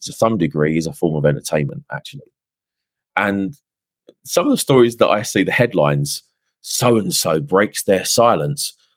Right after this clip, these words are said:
Well, I wasn't waiting around for their comment anyway, motherfuckers. I don't care.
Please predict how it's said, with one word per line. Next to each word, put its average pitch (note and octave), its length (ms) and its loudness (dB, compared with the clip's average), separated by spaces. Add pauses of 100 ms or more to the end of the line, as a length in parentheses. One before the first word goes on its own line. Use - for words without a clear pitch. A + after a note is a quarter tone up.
(140)
Well, F#3+ 320 2 (560)
I C#3+ 100 4
wasn't E3+ 300 2
waiting C#3+ 220 2
around C3 280 2
for B2+ 100 -4
their B2+ 140 2
comment A#2+ 360 -2
anyway, C3 340 0
motherfuckers. D#2 540 -6
I D#3 40 0
don't D#3 220 0
care. A2 340 0